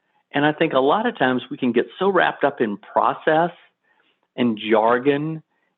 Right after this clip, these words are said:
and our way of s-, describing it, and, or, or it's just too esoteric or too,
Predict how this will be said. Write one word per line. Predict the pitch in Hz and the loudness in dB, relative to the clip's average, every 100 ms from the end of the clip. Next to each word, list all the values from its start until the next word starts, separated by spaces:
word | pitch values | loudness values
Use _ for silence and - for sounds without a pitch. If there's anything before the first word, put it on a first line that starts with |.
| - | -2
and | 117 104 101 _ | 0 0 -2 _
our | 110 117 147 156 | 2 4 4 4
way | 143 143 | 4 4
of | 139 | 2
s-, | 131 - - | -2 -14 -12
describing | 127 - 131 127 131 131 127 | -10 0 2 2 2 0 2
it, | 135 135 | 0 2
and, | 110 104 104 - | -2 0 -4 -2
or, | 123 123 117 | 2 4 4
or | - 120 | 2 2
it's | 107 - - | 0 -2 -6
just | 160 156 - | -6 -6 0
too | 160 120 | 4 4
esoteric | 113 95 - - 143 135 135 - | 2 -6 -6 0 2 2 0 -4
or | - - | -10 -2
too, | 170 175 135 | 2 4 2